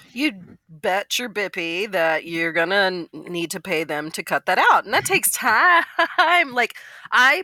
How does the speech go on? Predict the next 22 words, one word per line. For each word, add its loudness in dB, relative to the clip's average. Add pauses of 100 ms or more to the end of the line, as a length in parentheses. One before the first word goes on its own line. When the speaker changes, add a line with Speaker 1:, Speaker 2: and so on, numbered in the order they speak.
Speaker 1:
when -8
I 2
first -6
started -4
my -8
factory, -12
Benson, -12
I -8
don't -8
know -10
if -14
I've -12
ever -12
told -16
you -18
this -10
story. -6
<laughs> -10
Holy 2
shit. 2
Speaker 2:
Mm-hmm. -2 (680)
Speaker 1:
<clears throat> -4